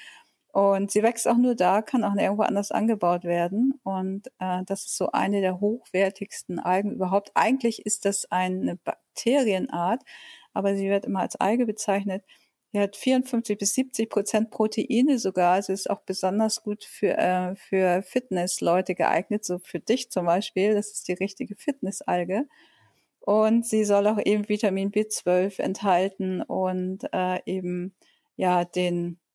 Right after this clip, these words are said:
den Geist halt anschalten. Also wenn ich weiß, ich muss irgendwie was Konzentriertes, du hast mich ja vorhin kurz gefragt, <laughs> „Was hast du gemacht?“ Wenn du dich nicht so fit fühlst, dann trinke ich halt vorher so einen Afa-Algendrink und weiß, okay, der schaltet mein Gehirn wieder an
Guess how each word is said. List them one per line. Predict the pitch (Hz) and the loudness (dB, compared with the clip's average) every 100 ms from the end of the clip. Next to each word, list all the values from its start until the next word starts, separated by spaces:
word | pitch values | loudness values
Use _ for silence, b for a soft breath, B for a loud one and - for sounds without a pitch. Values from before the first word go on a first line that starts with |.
| - | -2
den | 185 175 175 | 0 -2 -4
Geist | - 151 180 202 - - | 0 2 4 2 0 0
halt | 175 165 160 - - | 2 2 0 -6 -4
anschalten. | 170 170 - 156 165 180 | -2 -2 0 2 2 0
Also | 165 175 175 | 0 2 0
wenn | 175 - | -2 -2
ich | 175 - 170 | -4 -6 -2
weiß, | 170 180 185 - | 2 2 2 -2
ich | 180 - | -4 -4
muss | 185 - | -4 -2
irgendwie | 180 180 185 | 0 0 0
was | 175 - | -2 -4
Konzentriertes, | - 180 180 175 - 196 196 - | -4 -4 -4 -8 0 0 0 -4
du | 185 | -2
hast | 180 - | -2 -4
mich | 180 | -2
ja | 175 | -2
vorhin | - 175 175 | 0 0 -2
kurz | - 185 180 | -4 -4 -4
gefragt, | 175 - 175 220 202 | -12 -2 0 0 -2
<laughs> | - | -6
„Was | 269 | -2
hast | 226 - | 0 0
du | 180 | 0
gemacht?“ | 185 185 202 B B B B B - | 0 2 0 B B B B B -8
Wenn | 196 | -2
du | 196 | 0
dich | 190 | 0
nicht | 190 196 | 0 0
so | - | -2
fit | 180 247 254 | 0 -2 -2
fühlst, | - 220 220 208 | 0 0 2 -4
dann | 202 | -2
trinke | - 208 | -2 0
ich | 214 214 | 0 2
halt | 202 190 | 2 2
vorher | - 175 190 180 175 | 0 0 2 2 2
so | - | -2
einen | 165 170 - | -6 -6 -6
Afa-Algendrink | 165 175 - 175 - 165 165 160 - 165 196 254 b b b b _ | -4 -6 -2 -4 -2 -4 -4 -8 -4 -2 -2 -6 b b b b _
und | 190 190 | -8 0
weiß, | 170 185 - | 2 2 0
okay, | 175 - 196 196 | -6 0 2 4
der | 190 180 | 2 0
schaltet | - 175 180 180 | 2 0 2 -4
mein | 175 175 | -4 -6
Gehirn | 180 175 180 190 | -4 -2 -2 -2
wieder | 175 170 170 170 | -6 0 0 0
an | - 233 254 262 | 2 4 4 2